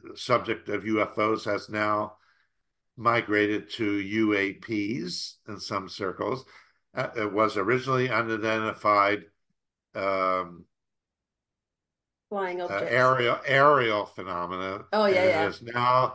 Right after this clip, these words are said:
Speaker 1: it's morphed to unidentified anomalous
Speaker 2: Phenomena,
Speaker 1: phenomena
Speaker 2: yeah.
Speaker 1: to allow, for example, objects that seem to go in and out of the seas.
Speaker 2: Mm.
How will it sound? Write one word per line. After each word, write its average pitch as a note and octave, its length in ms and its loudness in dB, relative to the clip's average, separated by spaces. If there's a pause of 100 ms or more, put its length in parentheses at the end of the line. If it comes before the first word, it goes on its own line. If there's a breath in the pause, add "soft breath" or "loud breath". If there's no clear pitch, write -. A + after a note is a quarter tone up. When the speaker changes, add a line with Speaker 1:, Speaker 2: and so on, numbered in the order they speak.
Speaker 1:
it's A2 220 -6
morphed A2+ 380 0
to A2 140 -2
unidentified G#2 1040 -2
anomalous F#2 1040 -4 (560 soft breath)
Speaker 2:
Phenomena, D#3+ 240 -4
Speaker 1:
phenomena F2+ 580 -2
Speaker 2:
yeah. D3+ 160 -4 (380)
Speaker 1:
to A2+ 140 0
allow, G2+ 580 4
for F#2 340 -6
example, F#2 680 -6 (480 soft breath)
objects G2+ 640 0
that F#2 180 -4
seem F#2+ 300 -10
to F2+ 100 -10
go F2+ 360 -2
in F#2+ 180 -6
and F2+ 160 -8
out F2 200 -2
of E2 180 -8
the E2 120 -12
seas. - 960 -6
Speaker 2:
Mm. F3 360 -16